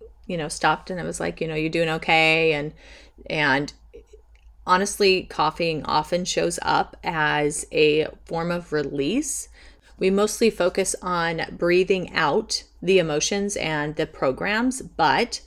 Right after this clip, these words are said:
occasionally you will cough or yawn, or some people will cry, some people laugh, or even get, like, little burps.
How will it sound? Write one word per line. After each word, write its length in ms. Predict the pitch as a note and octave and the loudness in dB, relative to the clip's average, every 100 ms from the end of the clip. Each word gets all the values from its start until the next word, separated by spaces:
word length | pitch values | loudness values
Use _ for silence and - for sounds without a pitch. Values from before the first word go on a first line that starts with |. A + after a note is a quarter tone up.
| - - - | -18 -12 -8
occasionally 800 | C3+ - D3+ E3+ F#3+ F3+ F3 E3+ | -4 0 2 2 0 2 2 2
you 200 | D#3 D#3+ | 0 2
will 200 | D#3 D#3 | 4 2
cough 760 | D#3 - - E3 D#3 D#3 D3+ - | 0 -4 2 6 8 8 4 0
or 360 | - D#3 D3 C#3+ | -2 0 2 0
yawn, 880 | - E3+ G3+ G3 F#3+ F#3 F#3 F3+ F3+ - - - - | -2 -2 2 4 6 6 4 2 -4 -16 -20 -14 -2
or 240 | E3 E3 | 0 0
some 200 | - E3+ | -2 -4
people 240 | E3 D#3+ | -2 0
will 140 | D#3 D#3+ | 0 -2
cry, 380 | - G#3+ G#3 G#3 | 0 2 2 0
some 200 | - A3+ | -2 -2
people 460 | A#3+ A3+ F#3+ D#3 | -2 2 2 2
laugh, 580 | E3+ F#3 F#3 F#3 F#3+ - | 0 2 4 4 2 -4
or 140 | - E3+ | -2 0
even 260 | F#3 F3+ | 0 0
get, 200 | E3 - | -2 0
like, 200 | C#3 C3+ | -2 -2
little 240 | D#3+ D3+ C#3+ | 0 0 -2
burps. 640 | D#3 D#3+ G#3 - - | 0 0 0 -4 -12